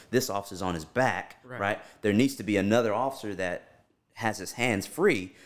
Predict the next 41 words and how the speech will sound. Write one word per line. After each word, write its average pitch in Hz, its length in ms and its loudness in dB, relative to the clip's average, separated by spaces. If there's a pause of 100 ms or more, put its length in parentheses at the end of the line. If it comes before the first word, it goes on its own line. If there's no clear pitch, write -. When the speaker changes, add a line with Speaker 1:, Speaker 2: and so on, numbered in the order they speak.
(120)
Speaker 1:
to - 80 -6
kinda 117 260 -2
just 98 140 -8
look 123 220 -2
at 98 80 0
everything 98 320 -4
that's 85 200 -10
happening 92 500 0
and 90 120 0
then 101 200 6
make 98 180 2
judgment 101 340 2
calls. - 360 -2 (100)
Speaker 2:
Right. 117 300 -10
I, 123 40 -10
I 127 40 -10
f-, 131 100 -6
Speaker 1:
Right? 90 180 -2 (140)
Speaker 2:
I 131 80 -10
feel 151 160 -8
like 147 160 -8
the 107 60 -14
person 120 320 -10
that, 113 180 -10
that 110 140 -10
was 107 120 -10
essentially 107 400 -12
doing 113 280 -12
that, 117 160 -8
wa-, 104 100 -10
I, 90 140 -12
I 107 80 -10
forget 127 240 -6
his, 104 100 -8
I 110 80 -8
think 120 160 -8
his 107 80 -8
name 110 120 -10
was, 98 60 -14
like, 92 140 -18
Tu - 180 -20